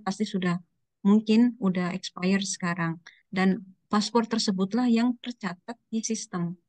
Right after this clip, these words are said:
Nah, oleh karenanya kita butuh proses pemutakhiran data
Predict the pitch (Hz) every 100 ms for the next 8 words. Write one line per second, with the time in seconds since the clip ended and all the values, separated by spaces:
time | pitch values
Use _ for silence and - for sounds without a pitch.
0 | _ _ _ _ _ _ _ 190 180 180
1 | 190 240 269 254 208 185 185 220 226 220
2 | 214 196 202 - 220 - 190 180 208 208
3 | - 196 190 185 180 180 175 165 - 175
4 | 185